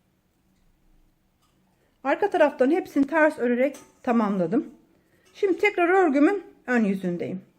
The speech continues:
Kenar ilmeğini alıyorum. Herhangi bir kaydırma yapmıyorum.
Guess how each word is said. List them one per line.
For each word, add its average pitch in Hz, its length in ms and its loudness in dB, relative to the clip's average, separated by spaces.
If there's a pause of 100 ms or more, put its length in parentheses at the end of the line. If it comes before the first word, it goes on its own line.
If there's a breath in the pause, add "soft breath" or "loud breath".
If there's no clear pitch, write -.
(720 soft breath)
Kenar 370 260 -2
ilmeğini 311 420 2
alıyorum. 269 440 2
Herhangi 285 440 0
bir 247 120 -6
kaydırma 240 460 0
yapmıyorum. 190 520 -4